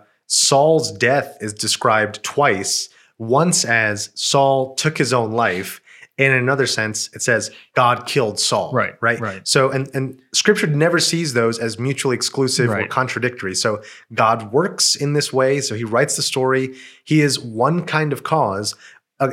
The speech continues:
Speaker 1: but a cause that doesn't compete with or override the human or creaturely cause.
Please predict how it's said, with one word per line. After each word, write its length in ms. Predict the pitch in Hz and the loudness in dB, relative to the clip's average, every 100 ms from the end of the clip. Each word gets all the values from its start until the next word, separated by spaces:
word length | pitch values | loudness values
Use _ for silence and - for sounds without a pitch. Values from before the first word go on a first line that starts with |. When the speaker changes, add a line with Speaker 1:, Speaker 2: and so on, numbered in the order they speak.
| 127 | 0
Speaker 1:
but 140 | 127 | -4
a 20 | |
cause 360 | 127 - 160 156 | 0 2 2 2
that 120 | 127 | 0
doesn't 280 | 120 135 139 - | -2 -2 -4 -4
compete 460 | 135 117 - 208 | -6 -2 -2 -2
with 320 | 113 110 113 _ _ - | -2 -2 -4 _ _ -4
or 200 | 127 123 | -4 0
override 1040 | 170 180 147 127 113 131 143 113 95 92 110 _ _ - | 0 2 2 2 2 0 0 0 -2 -6 -10 _ _ -6
the 60 | |
human 500 | 117 - 139 123 110 | -6 -2 -2 0 -2
or 120 | 101 104 | -8 -12
creaturely 500 | - 120 - 87 85 | -4 -4 -4 -10 -12
cause. 440 | - 73 80 - | -10 -8 -6 -8